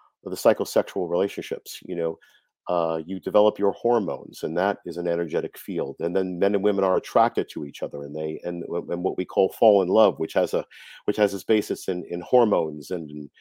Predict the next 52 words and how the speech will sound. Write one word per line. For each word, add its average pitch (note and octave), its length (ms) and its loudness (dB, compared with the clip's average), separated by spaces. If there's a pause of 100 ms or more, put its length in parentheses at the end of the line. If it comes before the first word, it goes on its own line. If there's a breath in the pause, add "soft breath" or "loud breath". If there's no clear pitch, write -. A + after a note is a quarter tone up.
(380 soft breath)
and F#2 160 -2
excitement G2 680 6
and G2+ 80 2
all G#2 120 6
this. G2+ 180 2
And G2 100 -2
you F#2 80 -2
have A#2 260 6
your G2 200 2
young G#2 360 2
phase G2+ 460 2
where F2 180 -4
you're E2 560 -2
just - 360 -8
so G2+ 260 2
hot A2+ 300 6
for G#2+ 100 0
each F#2+ 140 -4
other, G2 140 2
you F2+ 120 -6
can't G#2 360 -2
let F#2+ 180 0
each F#2+ 160 -6
other F2 160 -4
go. E2 340 -4
And, C#2+ 80 -16
you E2+ 80 -10
know, F#2+ 200 -2
and, F#2 100 -4 (600 loud breath)
and F#2 380 -4 (180)
that, G#2 380 4 (140)
uh, F#2+ 240 2 (680)
then G#2+ 240 -2
you're A2 100 0
making G#2 340 -2
children A2 440 0
as F#2 160 -4
a G2 60 -6
result A#2+ 320 0
of F2+ 80 -8
that, D2+ 200 -6
and D#2+ 80 -10
you're F2 120 -6
forming G2+ 340 -2
a G2+ 60 -4
family, B2+ 500 -8
and E2 100 -8
you're D#2+ 80 -8
developing G#2 460 0
another A#2 300 0
bond. D2+ 440 -6
Then G#2+ 220 0